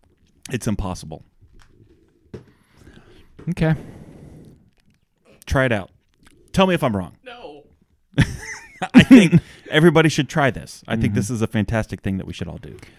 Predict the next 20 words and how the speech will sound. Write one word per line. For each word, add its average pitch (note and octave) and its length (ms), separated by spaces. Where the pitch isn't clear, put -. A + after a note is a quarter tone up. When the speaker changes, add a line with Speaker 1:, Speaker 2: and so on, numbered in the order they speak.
Speaker 2:
Jason, D#3 280
I D#3 120
don't F3 120
know C#3+ 140
when C3 180
it A2+ 120
happened, F#2+ 680
but G#2+ 360
at B2+ 160
some F#3+ 340
point C3+ 420
in, A2 380
uh, G2+ 460
grocery C3 560
store, A#2 600
the B2 260
evolution B2 680
of F#2+ 200
grocery G2+ 460
stores, - 640